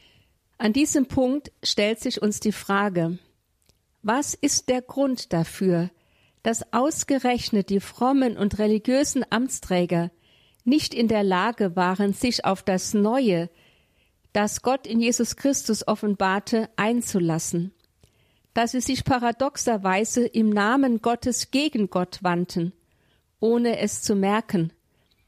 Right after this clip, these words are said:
und dass sie damit die Stunde des Heiles verpassten?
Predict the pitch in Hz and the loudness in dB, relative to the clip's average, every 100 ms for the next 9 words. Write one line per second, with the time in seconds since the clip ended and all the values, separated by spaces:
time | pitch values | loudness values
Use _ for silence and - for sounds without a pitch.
0 | _ _ _ 233 226 233 240 220 226 262 | _ _ _ -2 0 -2 -2 -2 -2 0
1 | 240 233 - 226 220 - 254 240 233 190 | 0 0 -2 -4 -4 0 0 2 2 0
2 | 185 - 220 233 233 180 - - - 185 | -2 -2 0 2 2 0 -2 -8 -4 -2
3 | - 175 175 - - 165 | 0 -2 -2 -4 -4 -4